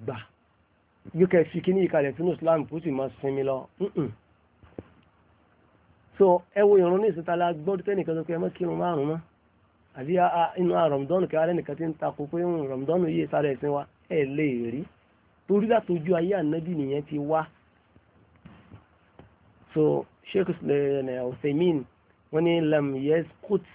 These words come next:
al-jadal." Yẹn, ìyẹn kò dákẹ́. "Hawla al-qabul war-rafd." Káwọn kan lé ọgbà wa ń ṣe, àwọn kan ní, "No, kò dákẹ́ máa ṣe."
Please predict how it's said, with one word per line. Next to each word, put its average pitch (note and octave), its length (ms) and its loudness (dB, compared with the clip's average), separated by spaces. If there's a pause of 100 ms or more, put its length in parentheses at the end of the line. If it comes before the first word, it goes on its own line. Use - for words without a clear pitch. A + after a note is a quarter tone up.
(100)
al-jadal." C3+ 760 0 (540)
Yẹn, D#3 220 2
ìyẹn F#3 580 4 (120)
kò - 100 -4 (120)
dákẹ́. G#3 480 2 (560)
"Hawla B3+ 340 2
al-qabul A3 720 2
war-rafd." G3+ 580 4 (320)
Káwọn A3 220 0
kan G#3 140 2
lé A3 80 4
ọgbà G3 760 2
wa G3 160 2
ń G#3 60 4
ṣe, G#3+ 240 6
àwọn F3+ 160 0
kan G3+ 140 0
ní, G3+ 80 6
"No, G#3+ 460 4 (100)
kò D#3 100 -4
dákẹ́ F#3 320 -2
máa G3 160 -2
ṣe." G#3 340 4